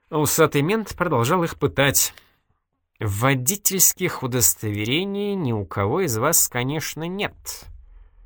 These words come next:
И с нотками жалости в голосе поинтересовался: «Учитесь? Работаете?» «Учимся.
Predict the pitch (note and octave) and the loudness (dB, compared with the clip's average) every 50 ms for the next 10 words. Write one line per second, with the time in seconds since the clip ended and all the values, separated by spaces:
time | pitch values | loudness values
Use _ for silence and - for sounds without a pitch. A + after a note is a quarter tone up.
0 | - _ _ - - - _ _ _ - - - G#2 - - B2+ B2+ B2 - - | -20 _ _ -20 -20 -20 _ _ _ -20 -8 -2 0 0 2 2 0 0 -2 -2
1 | - G2+ G#2 G2+ A#2 E3 F#3 F3+ E3 - - - G#2+ F#2+ G2 A2+ C3 C3+ C3 - | -4 -2 -2 0 0 0 -2 0 -2 -2 -4 -2 -4 -4 -2 -2 0 0 2 0
2 | - - - - B2+ A#2+ G#2+ - A2+ G#2+ - - F#2 D#2 D2 - - - - - | 0 -2 -2 -4 -2 -2 -2 -2 -2 -2 -2 -2 -2 -4 -2 -2 -2 -2 -4 -6
3 | _ _ _ _ _ _ _ _ _ _ _ _ _ _ _ - G3+ G#3 - - | _ _ _ _ _ _ _ _ _ _ _ _ _ _ _ -6 -6 -4 -4 -6
4 | - - - - - - - - - _ _ _ _ _ _ - G#2+ B2+ C3+ E3+ | -4 -4 -4 -2 -2 -4 -6 -8 -12 _ _ _ _ _ _ -2 -2 0 0 -2
5 | G3+ G3 - F#2 - - - - - _ _ _ _ _ _ _ _ _ _ _ | -4 -4 -6 -10 -8 -8 -10 -12 -12 _ _ _ _ _ _ _ _ _ _ _
6 | _ _ _ _ _ _ _ _ _ _ _ _ _ _ _ _ _ _ _ _ | _ _ _ _ _ _ _ _ _ _ _ _ _ _ _ _ _ _ _ _
7 | _ _ _ _ _ - D#3 E3 E3 - D3 C3+ - - - D#2 - | _ _ _ _ _ -2 -2 0 2 2 2 2 4 2 2 2 -2